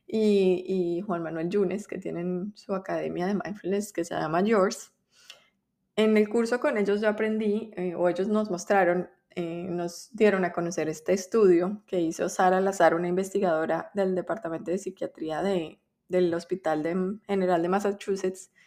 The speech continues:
y que es profesora de psicología en la, en la Escuela de Medicina de Harvard. Sara Lazar hizo un estudio que lo pueden inclusive,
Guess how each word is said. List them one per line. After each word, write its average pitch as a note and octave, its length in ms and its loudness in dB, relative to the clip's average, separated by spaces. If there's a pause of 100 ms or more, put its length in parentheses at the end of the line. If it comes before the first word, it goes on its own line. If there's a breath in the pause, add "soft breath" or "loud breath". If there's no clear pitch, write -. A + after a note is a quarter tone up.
(360 soft breath)
y F#3+ 120 -6
que F#3+ 100 6
es F#3 100 4
profesora F3+ 720 2
de F#3+ 140 -2
psicología F3 560 -4
en D#3+ 80 -6
la, F#3+ 380 -2
en F#3 120 -4
la E3+ 60 -6
Escuela E3+ 300 -2
de F3+ 60 0
Medicina F#3 380 -2
de F#3+ 80 -2
Harvard. F#3+ 440 0 (920 soft breath)
Sara F#3+ 300 2
Lazar G3+ 400 2
hizo G#3 580 -2 (180)
un G#3+ 180 0
estudio G#3 680 2
que G3 100 -2
lo E3 120 -2
pueden E3 240 0
inclusive, F#3 640 -2